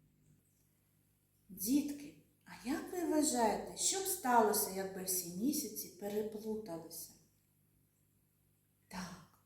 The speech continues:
був би просто жах, бо вся природа просто не встигала би розквітати,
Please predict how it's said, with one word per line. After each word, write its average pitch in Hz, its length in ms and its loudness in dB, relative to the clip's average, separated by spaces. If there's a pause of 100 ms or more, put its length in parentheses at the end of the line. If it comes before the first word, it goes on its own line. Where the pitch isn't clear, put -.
(120)
був 233 300 0
би 208 100 -6
просто 247 800 -2
жах, 180 600 -4 (840)
бо 180 140 -8
вся 226 360 4
природа 226 800 0 (600)
просто 269 480 4
не 226 100 6
встигала 202 800 4
би 175 240 -6 (1300)
розквітати, 196 1200 2